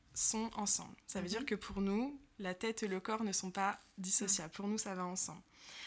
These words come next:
Speaker 1: Donc, en fait, on va, on va voir un petit peu, on va évaluer un petit peu comment chaque individu, là, je vais parler d'individu, mais après,
Speaker 2: Mm.
Speaker 1: je parlerai plus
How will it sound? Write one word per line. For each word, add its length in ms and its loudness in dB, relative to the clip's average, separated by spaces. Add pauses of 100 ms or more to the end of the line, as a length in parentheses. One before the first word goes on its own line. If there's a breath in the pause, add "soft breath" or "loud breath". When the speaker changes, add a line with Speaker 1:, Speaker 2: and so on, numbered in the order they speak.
(360 loud breath)
Speaker 1:
Donc, 120 -2
en 80 2
fait, 180 4
on 80 4
va, 400 6 (280 loud breath)
on 80 0
va 120 8
voir 240 6
un 120 6
petit 140 0
peu, 120 0
on 80 4
va 160 4
évaluer 400 4
un 120 2
petit 160 2
peu 200 -2
comment 320 -2
chaque 280 2
individu, 600 0
là, 180 2
je 80 2
vais 80 0
parler 280 2
d'individu, 580 0
mais 80 2
après, 220 -2
Speaker 2:
Mm. 20 -2
Speaker 1:
je 100 4
parlerai 360 -4 (320)
plus 280 -4